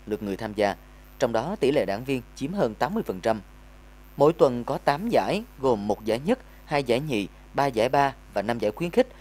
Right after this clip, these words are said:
được Ban tuyên giáo tỉnh ủy công bố. Một số địa phương,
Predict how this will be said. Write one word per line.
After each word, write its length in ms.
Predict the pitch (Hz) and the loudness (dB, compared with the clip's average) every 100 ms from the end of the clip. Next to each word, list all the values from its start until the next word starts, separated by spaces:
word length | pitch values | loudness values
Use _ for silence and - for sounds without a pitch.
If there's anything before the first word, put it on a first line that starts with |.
| - - | -20 -2
được 160 | 151 | 0
Ban 140 | 160 160 | 0 -2
tuyên 220 | 165 147 | -2 0
giáo 180 | 143 196 | 0 2
tỉnh 140 | 131 | 0
ủy 160 | 135 107 | 0 0
công 200 | 135 107 | -2 0
bố. 220 | 107 156 240 - - - - - | 2 0 -4 -16 -20 -20 -18 -2
Một 160 | 170 - | 0 2
số 100 | 214 | 0
địa 140 | 156 | 0
phương, 240 | - 185 | -2 -2